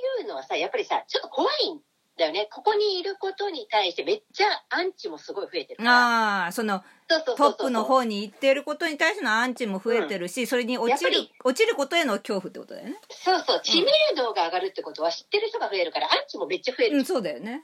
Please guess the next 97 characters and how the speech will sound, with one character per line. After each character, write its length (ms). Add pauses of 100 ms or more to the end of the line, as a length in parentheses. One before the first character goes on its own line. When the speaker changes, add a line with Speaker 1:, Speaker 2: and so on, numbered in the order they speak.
(140)
Speaker 2:
う 60
ん。 40
Speaker 1:
し 60
か 100
も 120
ア 80
ジ 180
ア 140
人 180
み 120
た 80
い 20
な 80
さ。 160
Speaker 2:
う 20
ん 40
う 20
ん 20
う 40
ん。 720 (120)
Speaker 1:
<clears throat> 300
だ 100
か 100
ら、 80 (920)
や 60
っ 20
ぱ 100
り 60
す 100
ご 160
い、 120
す 120
ご 120
い 20
わ 140
け。 180
あ 100
の、 180
Speaker 2:
う 20
ん。 40
Speaker 1:
す 120
ご 100
か 80
っ 60
た 100
の、 140
ア 80
ン 100
チ 100
攻 180
撃 200
が、 160
Speaker 2:
う 20
ん 40
う 20
ん。 40
Speaker 1:
そ 60
の 100
当 180
時 120
ね。 100 (160)
Speaker 2:
う 40
ん。 40
Speaker 1:
二 60
千 140
十 120
八 220
年 160
っ 40
て。 120 (480)
Speaker 2:
う 40
ん。 20
Speaker 1:
で、 80 (640)
あ 220
の、 320
ま 80
あ、 20
そ 80
れ 100
に 80
対 180
し 20
て 100
ど 160
ん 40
ど 120
ん 40
ど 120
ん 60
ど 120
ん 40
こ 360
う、 300
曲 240
と 100
か 140
で、 160